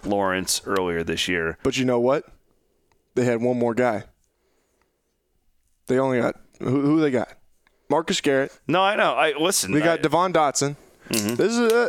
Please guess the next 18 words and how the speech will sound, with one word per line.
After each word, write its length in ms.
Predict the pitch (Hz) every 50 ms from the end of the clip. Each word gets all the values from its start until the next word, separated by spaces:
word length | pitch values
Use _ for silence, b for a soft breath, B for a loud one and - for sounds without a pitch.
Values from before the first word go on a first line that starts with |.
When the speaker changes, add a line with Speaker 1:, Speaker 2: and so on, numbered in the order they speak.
| - -
Speaker 2:
Iowa 240 | 202 233 269 277 247
State, 240 | - 285 277 262 202
the 80 | 226
way 160 | 220 220 214
they've 160 | 208 208 202 180
defended 340 | 185 - 208 202 190 185
the 80 | 175 185
last 240 | 185 185 185 185 -
two 140 | 208 185 175
days, 320 | 175 175 175 175 180 -
is 140 | 123 131 131
a 120 | 123 120 117
hell 280 | 127 151 190 208 196
of 100 | 185 156
a 60 | 147
lot 240 | 147 143 139 135 127
better 220 | 127 131 131 127
than 60 | 123